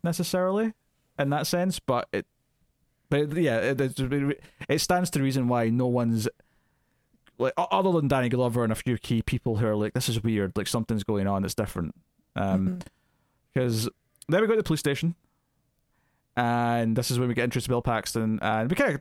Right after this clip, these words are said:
Speaker 1: discuss most of the key things from this for the most part. It's basically just Danny Glover being told to stay out of Gary Busey's way and be nice
Speaker 2: Yeah.
Speaker 1: about it, which
Speaker 2: <laughs>
Speaker 1: he's told while he puts his feet up on the captain's desk, which I thought was a
Speaker 2: <laughs>
Speaker 1: nice touch.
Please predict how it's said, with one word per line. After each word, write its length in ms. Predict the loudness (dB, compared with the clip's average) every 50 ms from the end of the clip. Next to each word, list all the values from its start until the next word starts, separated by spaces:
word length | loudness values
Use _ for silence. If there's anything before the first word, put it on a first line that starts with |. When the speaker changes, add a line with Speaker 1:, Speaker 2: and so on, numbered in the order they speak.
| -6 -6
Speaker 1:
discuss 320 | -6 -4 -4 -4 -4 -2
most 180 | -4 -4 -2 -2
of 40 |
the 60 | -4 -2
key 140 | -2 -4
things 220 | -2 -2 -2 -4 -2
from 120 | -2 -2
this 260 | -2 -2 -4 -6 -8 -10 _
for 80 | -6 -4
the 60 | -2
most 180 | -2 -4 -4 -4
part. 180 | -2 -2 -2 -2
It's 80 | 0
basically 240 | 0 0 0 0 0
just 120 | -2 0 0
Danny 180 | 0 0 0
Glover 180 | 0 0 0 0
being 160 | 0 -2 -2
told 380 | -2 -2 0 0 0 0 -2 0
to 180 | -2 -2 -2 -4 _ _ _
stay 280 | -8 -4 -2 0 0 0
out 100 | 0 0
of 60 | 0
Gary 220 | 0 2 2 0
Busey's 420 | 0 0 -2 0 0 -2 -2 -2 -2
way 240 | 0 0 0 0 0
and 180 | 0 0 -2 -4 _ _ _ _ _ _ _
be 120 | -2 0 0
nice 220 | 0 0 0 0
Speaker 2:
Yeah. 80 | 0 0
Speaker 1:
about 200 | 0 0 0 0
it, 120 | -2 -4 _ _ _ _ _ _ _ -20 -6 -2
which 240 | 0 0 0 -2 -4 -6
Speaker 2:
<laughs> 80 | -2 2
Speaker 1:
he's 180 | 2 2 2 0
told 480 | -2 -2 0 2 2 2 2 2 2 2
while 140 | 2 2
he 180 | 2 0 0 -2
puts 280 | 0 -2 -4 -2 -2 -2
his 280 | 0 0 -2 -2 -6 _ -14
feet 280 | -12 -6 -4 -2 0 0
up 260 | 0 -2 -2 -4 -2 -2
on 160 | 0 0 0
the 80 | 0 -2
captain's 540 | 0 -2 -2 -2 -4 -4 -2 -2 -2 -2
desk, 580 | 0 0 0 0 0 -2 -4 -4 -6 -6 -10 -14 -20 _ _ -2
which 160 | 0 0 0
I 60 | 0
thought 220 | 0 0 0 0 0
was 120 | 0 0
a 80 | 0 0
Speaker 2:
<laughs> 0 |
Speaker 1:
nice 260 | 0 -2 -2 -4 -4
touch. 580 | -6 -8 -10 -10 -10 -12 -10 -6 -4 -4 -4